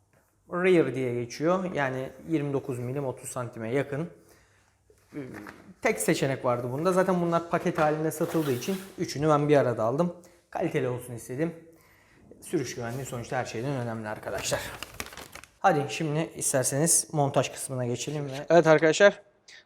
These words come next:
arka sileceği değiştirmekle başlıyorum. Şöyle kutusundan çıkartıyorum. Şimdi bunu nasıl söküyoruz? En önemli sorulardan biri bu.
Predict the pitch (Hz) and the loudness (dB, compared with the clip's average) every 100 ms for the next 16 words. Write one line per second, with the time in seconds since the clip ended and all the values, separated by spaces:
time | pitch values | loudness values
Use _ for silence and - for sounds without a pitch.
0 | - 160 156 151 151 147 151 147 - 151 | 0 2 2 0 2 4 4 4 2 0
1 | 139 131 123 113 - 135 180 - 127 127 | 0 2 2 2 2 2 2 -2 -4 -4
2 | - - 135 139 - 139 120 135 127 175 | -6 -6 -4 -2 2 2 2 2 2 2
3 | - - - - - - - - 170 147 | -2 -16 -20 -20 -20 -20 -20 -8 -2 0
4 | 156 185 185 175 - 139 143 139 196 - | 4 4 6 4 4 4 6 6 6 2
5 | - _ _ _ - 147 135 127 127 - | -8 _ _ _ -4 -2 0 -2 -4 2
6 | 135 127 123 123 120 131 185 180 - _ | 4 6 6 6 4 6 6 4 -8 _
7 | - 127 165 | 0 0 0